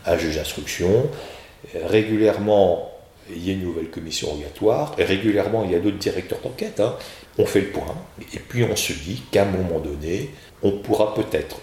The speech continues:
Alors, je vous cache pas que dans, euh, ce dossier, on n'avait que très peu d'espoir. Et les analyses biologiques, c'était vraiment la dernière chance, hein. Et puis, si l'affaire avait été vraiment clôturée par un non-lieu en deux mille dix, ça n'aurait pas été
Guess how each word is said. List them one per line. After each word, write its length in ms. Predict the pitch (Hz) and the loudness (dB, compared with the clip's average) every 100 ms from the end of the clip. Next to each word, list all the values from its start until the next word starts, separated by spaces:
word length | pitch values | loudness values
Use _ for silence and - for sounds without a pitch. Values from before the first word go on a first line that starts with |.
| - | 0
Alors, 200 | 85 85 - - - - - - 98 | 0 0 -6 -18 -18 -18 -16 -12 -8
je 160 | 92 | -2
vous 160 | 104 110 | 0 -2
cache 320 | 107 98 - | -2 -2 0
pas 100 | 104 | 2
que 160 | 104 90 | 2 0
dans, 280 | 82 82 - | 2 0 -2
euh, 760 | - - - - - - 92 | -12 -14 -16 -14 -12 -10 -10
ce 280 | - - 98 | -8 -4 -2
dossier, 840 | 82 80 - 107 113 123 127 87 82 | -2 -2 0 4 4 6 4 0 -4
on 100 | 76 | -6
n'avait 320 | 76 82 90 - - - - - | -6 -4 -6 -10 -20 -20 -20 -10
que 80 | 92 | -10
très 360 | - - 92 | -8 -4 -4
peu 180 | - 98 | -2 -4
d'espoir. 720 | - - - 87 76 - - - - - - - - | 0 0 2 2 2 -2 -12 -18 -20 -20 -20 -8 -4
Et 80 | |
les 200 | 85 85 | 0 0
analyses 360 | 87 92 92 80 | 0 0 -2 -2
biologiques, 480 | 85 78 80 104 - | -4 -2 -4 -4 -2
c'était 300 | - - 80 | -2 -2 -2
vraiment 380 | - 82 107 117 - - | -2 -2 0 -2 -6 -4
la 200 | 85 107 | 2 2
dernière 500 | 101 82 82 98 107 | 0 -2 -2 -4 -4
chance, 420 | - 117 87 - 85 | -2 -2 0 -2 -4
hein. 80 | 87 - - - - | -8 -12 -18 -18 -10
Et 80 | - | -8
puis, 180 | - 98 | -4 0
si 280 | - 120 | 0 2
l'affaire 380 | 101 101 117 101 | 0 2 2 2
avait 260 | 87 90 85 | 2 0 -2
été 220 | - 92 | -4 -4
vraiment 480 | 82 92 92 90 - | -4 -2 -2 -2 -4
clôturée 380 | 95 - - 110 | -8 -8 -4 -4
par 220 | - 85 | -2 -2
un 60 | 85 | -2
non-lieu 260 | 82 85 | -2 -4
en 80 | 85 | -4
deux 100 | 78 | -4
mille 160 | 73 76 | -6 -8
dix, 180 | 92 123 | -4 0
ça 220 | - 82 | 0 0
n'aurait 220 | 78 92 | 0 0
pas 240 | 101 - 95 | 0 0 0
été 400 | - - 113 | 0 0 0